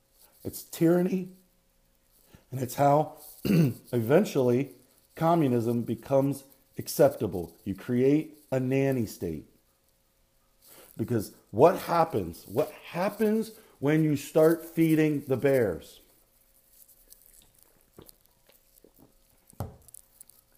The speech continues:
Every time you drive up to that area that says, "Do not feed the wildlife," there's a bear waiting in line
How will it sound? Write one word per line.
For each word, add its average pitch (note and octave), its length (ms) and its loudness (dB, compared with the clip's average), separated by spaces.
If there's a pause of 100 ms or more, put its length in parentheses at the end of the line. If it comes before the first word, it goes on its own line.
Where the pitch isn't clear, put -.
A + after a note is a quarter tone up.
(240)
Every A2 200 -4
time C#3 300 0
you D#3+ 80 4
drive D#3 400 2
up G#3+ 260 0
to C#3 100 -4
that B2+ 260 -2
area A2+ 400 0
that G#2 180 -4
says, G#2 300 -6 (280)
"Do B2 200 0
not A#2+ 340 0
feed A#2+ 240 0
the G#2+ 60 -2
wildlife," G#2+ 760 0 (2000)
there's E3 240 2
a F3+ 60 4
bear C3+ 420 2
waiting C3 380 2
in C3 100 -2
line G#2 500 0